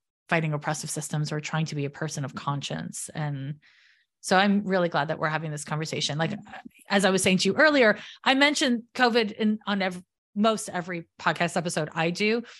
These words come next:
but I don't talk about my personal feelings about it quite as emphatically as I just have with you.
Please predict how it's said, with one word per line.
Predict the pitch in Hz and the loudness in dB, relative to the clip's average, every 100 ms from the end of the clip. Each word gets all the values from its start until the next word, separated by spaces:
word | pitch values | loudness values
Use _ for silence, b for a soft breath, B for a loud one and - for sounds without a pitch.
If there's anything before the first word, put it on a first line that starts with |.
| B B B _ - | B B B _ 2
but | 247 | 6
I | 247 | 6
don't | 277 | 6
talk | 262 262 | 4 2
about | 233 | 2
my | 214 202 | 2 -2
personal | - - 226 - 277 285 | -8 -4 -4 0 2 2
feelings | 269 302 294 302 269 | 2 0 0 0 0
about | 262 262 | 0 -2
it | 269 | -2
quite | 226 214 | -2 0
as | 202 190 | -2 -4
emphatically | 175 - 160 190 214 208 | -8 -4 -2 -2 -2 -2
as | 190 | 0
I | 185 | -2
just | 190 180 | -2 -2
have | 185 170 | -2 -2
with | 185 180 | -4 -4
you. | 180 180 | -4 -4